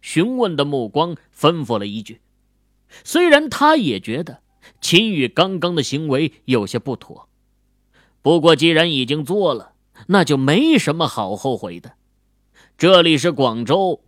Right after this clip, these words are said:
不是东京，小日本儿还无法在这里太嚣张。现在不是以前了，国家强盛，高层隐隐要改变对外的方针策略。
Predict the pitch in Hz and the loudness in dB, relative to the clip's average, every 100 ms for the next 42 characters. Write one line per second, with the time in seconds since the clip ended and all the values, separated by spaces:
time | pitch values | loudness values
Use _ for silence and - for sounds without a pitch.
0 | _ 156 247 240 147 117 156 160 135 208 | _ -2 0 -2 -2 -4 -4 -6 -6 -10
1 | - _ _ - - 185 180 254 285 202 | -14 _ _ -16 0 4 4 4 2 2
2 | 123 127 170 - - 240 202 240 302 196 | 2 0 -2 -6 0 0 2 0 0 0
3 | 139 110 143 - - 175 165 294 285 156 | 0 2 0 -2 0 2 2 0 2 0
4 | 107 117 - 143 104 135 131 151 - _ | -2 -6 -2 -2 -2 -4 -6 -10 -16 _
5 | _ _ _ _ _ _ _ - - 160 | _ _ _ _ _ _ _ -6 2 4
6 | 139 151 170 120 131 - 113 95 87 104 | 4 0 0 -2 -4 -4 -6 -8 -14 -14
7 | 113 135 _ _ _ _ _ _ - 170 | -14 -16 _ _ _ _ _ _ 0 6
8 | 185 160 180 160 - 135 160 147 127 _ | 6 6 2 0 -4 -8 -8 -10 -12 _
9 | _ - - 277 311 269 190 262 - - | _ -20 -2 6 6 6 0 -2 -6 -2
10 | 180 339 349 151 170 202 - 127 95 110 | -2 0 -2 -2 0 0 0 -2 -2 -4
11 | 175 214 - _ - 180 139 127 147 117 | -2 -4 -6 _ 0 2 2 2 0 0
12 | 110 - 160 160 147 165 - 156 113 - | -4 -2 -2 0 -2 -4 -4 -6 -6 -10